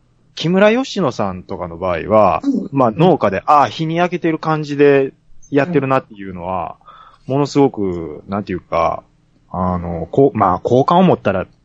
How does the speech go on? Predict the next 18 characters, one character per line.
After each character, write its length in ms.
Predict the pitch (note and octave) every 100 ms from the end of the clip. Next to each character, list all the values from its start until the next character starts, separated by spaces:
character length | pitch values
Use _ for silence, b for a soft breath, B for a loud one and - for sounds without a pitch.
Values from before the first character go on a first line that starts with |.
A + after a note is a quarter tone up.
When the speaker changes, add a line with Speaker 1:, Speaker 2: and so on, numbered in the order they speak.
| _
Speaker 1:
持 200 | A#2 A2+
っ 20 |
た 160 | - B2+
っ 40 | B2
て 60 |
言 100 | A2
っ 20 | F#2+
た 100 | F2
ら 80 | E2+
あ 40 |
れ 60 | F2
で 80 |
す 100 | E2+
け 80 | -
ど、 300 | E2+ F#2 D#2 _ B B F3+ B D3+ B2+ B _ _ _ -
な 400 | E3+ E3+ G#3+ G#3
ん 100 | F3+
か、 520 | - D3+ B2+ G#2+